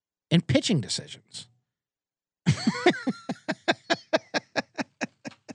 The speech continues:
In New Orleans Saints. That's what I realized. I realized when you're in this box and you have a conversation with yourself, that's what it is. It's a conversation with yourself.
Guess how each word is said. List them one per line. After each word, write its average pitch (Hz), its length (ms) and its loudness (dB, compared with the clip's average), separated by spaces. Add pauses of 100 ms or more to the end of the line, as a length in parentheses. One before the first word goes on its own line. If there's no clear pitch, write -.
(720)
In 196 140 8
New 202 120 10
Orleans 226 380 8
Saints. 240 300 6
That's 262 180 6
what 302 80 2
I 294 100 10
realized. 269 600 4
I 156 80 2
realized 208 440 4
when 190 120 4
you're 202 180 6
in 302 100 6
this 254 160 6
box 170 440 4
and 180 120 -2
you 175 60 2
have 220 180 4
a 226 40 -4
conversation 214 720 4
with 147 140 2
yourself, 135 280 -4
that's 185 160 0
what 214 100 6
it 175 80 8
is. 127 120 2
It's 117 100 -6
a - 40 -12
conversation 190 560 2
with 131 80 -2
yourself. 110 460 -8